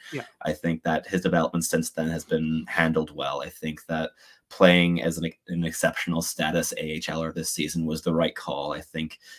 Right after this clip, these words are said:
Speaker 2: it helps him a lot more than playing bottom six minutes in the N H L would. I think that it helps him a, way more than playing another O H L season would, because he has
Speaker 1: Yeah.
Speaker 2: nothing left to learn in that league. And, uh, he's playing big minutes,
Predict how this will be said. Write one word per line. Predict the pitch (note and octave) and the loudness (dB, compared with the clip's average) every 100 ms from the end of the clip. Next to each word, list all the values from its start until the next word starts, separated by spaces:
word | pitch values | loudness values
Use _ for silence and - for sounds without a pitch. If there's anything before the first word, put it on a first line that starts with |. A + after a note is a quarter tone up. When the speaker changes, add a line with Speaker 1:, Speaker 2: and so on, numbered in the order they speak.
| _ | _
Speaker 2:
it | F2+ F2+ - | 2 2 -2
helps | - E2 - | 0 0 2
him | F2+ | 0
a | E2+ | 2
lot | E2+ E2 | 2 0
more | F2+ E2+ E2+ E2+ | 2 2 2 2
than | E2+ F2 | 2 2
playing | - F2 E2+ E2+ F2 F2 F2+ - | 2 2 4 4 4 2 -2 0
bottom | D#2 E2+ | 0 2
six | F2 F2+ F2 | 2 0 0
minutes | F2 E2 E2 | -2 -4 -2
in | |
the | F2 | -2
N | - E2 | 0 -2
H | E2+ | 0
L | F2+ F2 | 2 2
would. | D#2+ D#2+ D#2+ - - - - - | 2 2 2 0 -6 -20 -20 -10
I | - | -4
think | F2 - E2+ - | -2 0 0 2
that | F2 E2+ D#2+ - - | 2 4 4 -2 2
it | F#2+ F#2 | 2 6
helps | F#2 - | 4 6
him | F#2+ | 6
a, | F2+ | 6
way | - F2 C3+ | 6 8 10
more | G2 E2+ F2 | 10 8 6
than | F2 F2 | 6 4
playing | - E2+ E2+ F2 F2 - | 6 6 6 6 4 4
another | F#2 F2 F#2 | 4 6 6
O | F2+ | 4
H | E2+ F2 | 4 4
L | E2+ | 4
season | - B2+ E2+ C#2 | 8 8 6 -2
would, | B1 B1 | -6 -6
because | - D#2 F2+ E2+ | -6 2 4 4
he | F2+ | 4
has | E2+ | 4
Speaker 1:
Yeah. | F2+ | 4
Speaker 2:
nothing | F2+ E2 | 2 0
left | D#2+ - | -4 -4
to | E2+ D#2 - | -4 -4 -4
learn | E2+ D2+ | -8 -8
in | D2+ | -8
that | D#2 D2 | -8 -8
league. | D2 C2 - - - - - - | -10 -14 -14 -20 -18 -18 -20 -4
And, | E2+ D#2 D#2 D#2 D#2 D#2+ | 0 2 2 0 -2 -2
uh, | D#2+ D#2 D#2+ D#2+ - | -2 0 0 -2 -4
he's | F2+ E2+ | -8 -6
playing | - F2+ F#2 E2 | 2 4 4 6
big | - F#2 | 8 8
minutes, | F2 E2+ F#2 F#2 - | 6 4 2 2 -2